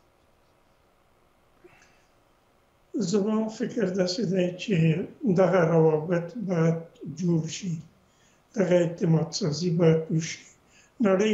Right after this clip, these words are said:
موږ نه څه غواړي؟ بعضې خبرې دي چې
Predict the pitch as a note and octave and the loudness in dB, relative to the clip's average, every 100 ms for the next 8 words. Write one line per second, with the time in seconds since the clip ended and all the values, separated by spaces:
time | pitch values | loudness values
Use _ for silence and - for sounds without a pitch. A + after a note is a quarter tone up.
0 | G3+ G#3 G#3 F#3+ E3 - F3+ F#3 D#3+ D3+ | 0 0 -2 -4 -6 -6 -4 -2 -2 -4
1 | - - _ _ _ _ - F3 G3+ G3+ | -10 -16 _ _ _ _ -6 0 2 2
2 | G3+ - F3+ F#3 G3 F3+ G3 F3+ - A3 | 0 0 0 2 2 0 -2 -4 -4 -4